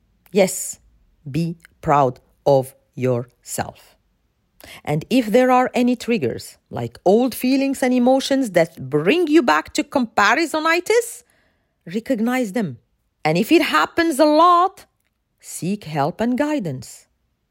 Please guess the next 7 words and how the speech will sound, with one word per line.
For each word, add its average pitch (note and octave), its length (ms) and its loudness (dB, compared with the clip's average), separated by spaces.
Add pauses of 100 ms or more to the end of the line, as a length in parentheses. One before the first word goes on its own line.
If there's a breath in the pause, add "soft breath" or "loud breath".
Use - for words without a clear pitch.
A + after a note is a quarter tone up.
(420)
When F3 180 -2
you G#3 100 2
connect G#3+ 540 0
to - 100 -6
your D3+ 180 0
inner D#3 200 -6
self C3+ 480 -4